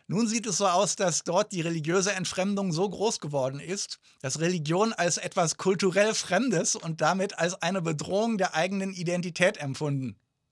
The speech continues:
wird. Anders kann man kaum verstehen, warum dort nun nicht mehr Indifferente, sondern Personen zu dominieren begonnen haben,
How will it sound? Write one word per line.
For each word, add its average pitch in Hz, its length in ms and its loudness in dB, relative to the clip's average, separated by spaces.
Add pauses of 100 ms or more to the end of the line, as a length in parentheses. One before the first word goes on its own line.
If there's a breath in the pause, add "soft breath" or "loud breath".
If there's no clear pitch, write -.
wird. 123 340 -2 (580 loud breath)
Anders 214 380 0
kann 180 160 -2
man 165 120 -2
kaum 220 240 0
verstehen, 151 560 -4 (380 loud breath)
warum 165 340 2
dort 190 360 2
nun 170 260 0
nicht 202 260 -2
mehr 175 300 0
Indifferente, 185 880 0
sondern 175 560 0
Personen 180 540 2
zu 175 160 -2
dominieren 170 560 0
begonnen 143 480 0
haben, 170 340 0